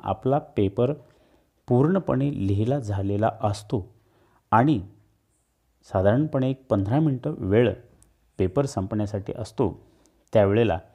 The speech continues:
आपल्या गार्डिंगवरचे सर आपल्याला ते Holocraft स्टिकर देतात आणि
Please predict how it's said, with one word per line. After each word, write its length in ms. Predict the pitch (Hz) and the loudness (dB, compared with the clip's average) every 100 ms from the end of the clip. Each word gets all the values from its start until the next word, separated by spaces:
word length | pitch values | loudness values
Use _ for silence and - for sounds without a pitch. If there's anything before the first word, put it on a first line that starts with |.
| _ _ - | _ _ -8
आपल्या 240 | 101 110 | -2 0
गार्डिंगवरचे 640 | 92 90 107 104 104 104 101 | 2 0 0 -2 -4 -6 -8
सर 220 | - 98 | -4 -4
आपल्याला 400 | 90 92 92 104 | -4 -4 -4 -4
ते 160 | - | -6
Holocraft 500 | 92 98 90 - 92 | -6 -4 -4 -6 -8
स्टिकर 400 | - - 95 90 | -10 -12 -8 -6
देतात 300 | 87 92 127 - - _ _ _ | -8 -4 -4 -6 -12 _ _ _
आणि 220 | 92 92 | -4 -4